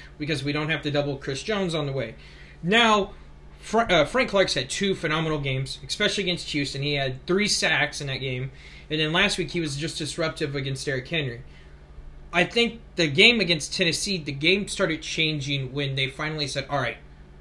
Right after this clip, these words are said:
you know what? Chris Jones, you're gonna have to play more than just third down.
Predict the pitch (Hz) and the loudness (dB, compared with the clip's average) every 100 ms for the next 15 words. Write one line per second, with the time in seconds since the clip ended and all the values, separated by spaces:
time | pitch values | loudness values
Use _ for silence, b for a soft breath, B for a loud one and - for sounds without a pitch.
0 | - 143 143 151 151 - - 180 - 170 | -4 0 2 2 0 -4 -6 -2 -2 0
1 | 156 139 139 131 131 - 147 139 139 127 | -2 -2 -4 -6 -8 -4 -2 0 -2 -4
2 | 127 - 135 127 131 135 131 | -6 -8 -6 -4 -2 -2 -2